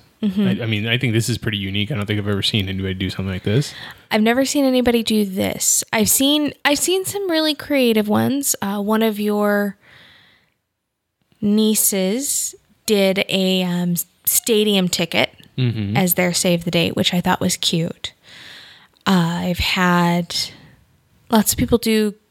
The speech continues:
Speaker 1: kind of calendar type ones that have the heart around the date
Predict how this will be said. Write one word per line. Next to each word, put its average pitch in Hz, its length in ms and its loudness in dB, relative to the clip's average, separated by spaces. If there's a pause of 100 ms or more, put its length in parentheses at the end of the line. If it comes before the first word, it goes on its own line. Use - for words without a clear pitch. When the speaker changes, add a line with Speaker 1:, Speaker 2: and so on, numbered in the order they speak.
(160)
Speaker 1:
kind 196 280 -2
of 180 160 -4
calendar 247 640 2
type 233 360 0 (1160)
ones 220 400 2
that 196 140 0
have 185 580 0
the 190 80 0
heart 196 240 2
around 190 320 2
the 175 80 0
date 185 540 -2